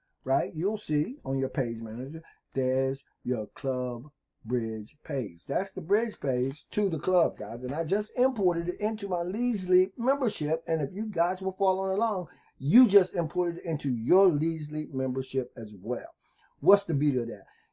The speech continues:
Guys, you can set these pages up. I mean, I, just today, guys, I probably did fifteen pages. I'm building the pages. You guys are gonna see 'em. Um, just today, fifteen. And I don't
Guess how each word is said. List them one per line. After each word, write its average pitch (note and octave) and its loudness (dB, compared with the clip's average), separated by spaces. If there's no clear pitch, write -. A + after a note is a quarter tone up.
Guys, F#3 8
you A#3 -2
can A#3 -4
set - -4
these F3 -2
pages D#3+ 0
up. D#3+ 2
I F3+ 6
mean, F3+ 4
I, D3 4
just E3+ 2
today, E3+ 6
guys, A#2+ -6
I C3 -4
probably C3 -4
did C3 -2
fifteen C3+ -2
pages. B2+ -4
I'm E3+ 6
building F#3 12
the C#3 0
pages. B2+ 0
You D3 -4
guys D#3+ 0
are - -4
gonna A2+ -8
see - -10
'em. A#2+ -8
Um, D#3 6
just G3+ 4
today, D#3+ 4
fifteen. C#3 0
And B2+ -2
I D3+ 2
don't D3 -2